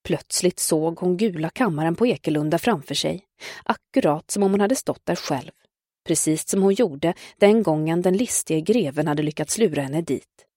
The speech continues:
Hon såg hur dörren öppnades, hur han kom in med ett särdeles uttryck i sitt vackra ansikte, hur han vräkte ner henne på sängen, drog upp hennes kjortel och försäkrade att det han gjorde inte var farligt. Stina blev illröd om kinderna när hon tänkte på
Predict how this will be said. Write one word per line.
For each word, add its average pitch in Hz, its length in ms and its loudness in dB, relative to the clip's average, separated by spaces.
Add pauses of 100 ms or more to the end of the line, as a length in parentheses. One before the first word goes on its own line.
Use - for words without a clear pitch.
(340)
Hon 170 100 4
såg 156 400 2
hur - 80 0
dörren 151 380 0
öppnades, 143 640 -6 (200)
hur 196 80 6
han 190 140 8
kom 202 200 4
in 160 220 2
med 185 80 4
ett - 80 -4
särdeles 156 560 0
uttryck - 540 -2
i 151 40 -2
sitt 160 200 -2
vackra 175 320 2
ansikte, 135 540 -4 (460)
hur 170 80 2
han 156 120 2
vräkte 151 380 0
ner 143 200 0
henne 156 140 -2
på - 100 -8
sängen, 147 500 -4 (340)
drog 214 200 4
upp - 240 0
hennes 185 200 0
kjortel - 520 -4 (260)
och - 80 -4
försäkrade 151 600 0
att - 140 -10
det 180 120 0
han 214 180 0
gjorde - 500 -6
inte 151 240 -8
var 123 100 -8
farligt. 139 600 -4 (1700)
Stina 151 420 2
blev 156 160 -2
illröd 156 480 0
om 185 80 0
kinderna 156 500 -2
när 180 80 0
hon 196 100 2
tänkte 185 420 -4
på 151 220 0